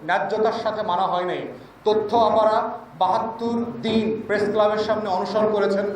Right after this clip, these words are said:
অবস্থান কর্মসূচি পালন করেছেন, কিন্তু সমাজ কল্যাণ মন্ত্রণালয়, সমাজ কল্যাণের অধীনে যে জাতীয় মহিলা সংস্থা আছে,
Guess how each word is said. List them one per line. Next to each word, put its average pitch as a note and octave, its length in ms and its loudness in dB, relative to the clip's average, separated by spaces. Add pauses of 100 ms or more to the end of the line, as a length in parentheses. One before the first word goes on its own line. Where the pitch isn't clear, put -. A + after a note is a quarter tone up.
(180)
অবস্থান A3 460 2
কর্মসূচি G#3+ 420 0
পালন F#3 340 0
করেছেন, E3+ 320 -2 (420)
কিন্তু F#3 180 -6
সমাজ G#3+ 360 2
কল্যাণ A3+ 340 2
মন্ত্রণালয়, A3 580 2 (380)
সমাজ G#3 280 2
কল্যাণের G#3+ 560 0
অধীনে G3 360 0
যে G#3+ 140 2
জাতীয় G3 360 0
মহিলা G#3+ 340 2
সংস্থা G#3+ 420 0
আছে, G3+ 460 -2